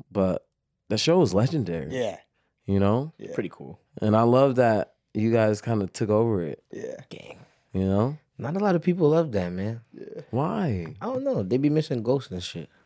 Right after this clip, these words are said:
Speaker 1: You know, that's how fans are, though. But,
Speaker 3: Yeah.
Speaker 1: you know, give 'em some time.
Speaker 3: Nah, yeah.
Speaker 1: They're gonna learn how to, like,
Speaker 3: A good
Speaker 1: people don't like
Speaker 3: majority of them
Speaker 1: change,
Speaker 3: is
Speaker 1: you
Speaker 3: fucking
Speaker 1: know?
Speaker 3: with us, though.
Speaker 1: People see change and they be like, "I don't fuck with it." And then,
Speaker 3: Mm.
Speaker 1: you
Speaker 3: After
Speaker 1: know,
Speaker 3: a while,
Speaker 1: after
Speaker 3: then
Speaker 1: a
Speaker 3: they,
Speaker 1: while,
Speaker 3: they
Speaker 1: they're
Speaker 3: be
Speaker 1: like,
Speaker 3: like, "Oh."
Speaker 1: "Wow, I,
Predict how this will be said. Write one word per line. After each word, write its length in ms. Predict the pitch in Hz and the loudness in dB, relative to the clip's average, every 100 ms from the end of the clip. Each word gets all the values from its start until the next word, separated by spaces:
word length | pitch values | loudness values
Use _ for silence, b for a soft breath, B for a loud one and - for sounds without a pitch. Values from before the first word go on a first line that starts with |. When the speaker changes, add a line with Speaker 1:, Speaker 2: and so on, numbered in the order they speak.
| _ | _
Speaker 1:
You 120 | 101 | 0
know, 140 | 101 104 | 2 4
that's 200 | 117 117 | 2 0
how 160 | 123 | -2
fans 380 | 104 101 98 92 | 0 0 2 2
are, 200 | 92 92 | 2 2
though. 160 | 85 87 | 2 0
But, 200 | 90 87 | 0 -2
Speaker 3:
Yeah. 40 | 98 - - | -6 -14 -6
Speaker 1:
you 120 | 139 | -2
know, 140 | 151 139 | 0 0
give 200 | 127 156 | -2 -2
'em 120 | 160 | -2
some 180 | - 139 | -4 -8
time. 460 | 143 139 98 80 85 | -6 -4 -4 -6 -8
Speaker 3:
Nah, 160 | 95 | -8
yeah. 300 | 98 98 101 101 - | -8 -10 -12 -14 -4
Speaker 1:
They're 120 | 107 | 0
gonna 320 | 123 113 98 - 95 | 0 0 -4 -6 -4
learn 260 | 95 98 | -2 -2
how 200 | 92 90 | -2 -6
to, 220 | - 90 | -6 -8
like, 220 | 80 80 - _ b b - | -8 -10 -14 _ b b 2
Speaker 3:
A 60 | 175 | 6
good 80 | 370 | 8
Speaker 1:
people 60 | 294 | 10
don't 80 | 180 147 | 10 10
like 120 | 156 | 8
Speaker 3:
majority 200 | 113 101 | 8 6
of 120 | 90 | 4
them 100 | 85 | 0
Speaker 1:
change, 40 | 87 | -4
Speaker 3:
is 60 | 85 | -2
Speaker 1:
you 40 | 101 | 2
Speaker 3:
fucking 200 | 101 87 | 2 2
Speaker 1:
know? 60 | |
Speaker 3:
with 100 | 85 | -2
us, 120 | 85 - | -8 -12
though. 180 | 82 98 - _ | -14 -14 -20 _
Speaker 1:
People 260 | 135 135 143 | -2 0 0
see 260 | - 131 | 2 0
change 400 | 120 117 110 120 110 | 0 2 2 2 0
and 140 | 101 | 0
they 40 | 90 | 0
be 120 | 90 | 0
like, 320 | 87 - - _ _ _ _ _ _ _ _ _ | -2 -4 -12 _ _ _ _ _ _ _ _ _
"I 60 | 87 | -14
don't 160 | 87 | -14
fuck 280 | - 78 - | -12 -14 -12
with 100 | 80 | -16
it." 160 | 73 - | -16 -14
And 180 | 85 87 | -10 -8
then, 100 | 85 | -8
Speaker 3:
Mm. 60 | 82 | -10
Speaker 1:
you 60 | 85 _ b b b | -14 _ b b b
Speaker 3:
After 140 | 98 95 | -2 2
Speaker 1:
know, 100 | 92 | 4
Speaker 3:
a 40 | |
while, 220 | 90 110 101 | 8 8 6
Speaker 1:
after 60 | 87 | 4
Speaker 3:
then 80 | 107 | 2
Speaker 1:
a 40 | |
Speaker 3:
they, 60 | 98 | 2
Speaker 1:
while, 200 | 104 110 | 0 -2
Speaker 3:
they 60 | |
Speaker 1:
they're 80 | 101 | -2
Speaker 3:
be 60 | 92 | -4
Speaker 1:
like, 100 | 90 | -4
Speaker 3:
like, 80 | |
"Oh." 40 | 101 | -2
Speaker 1:
"Wow, 220 | 87 87 | 0 0
I, 200 | 82 85 | -2 -6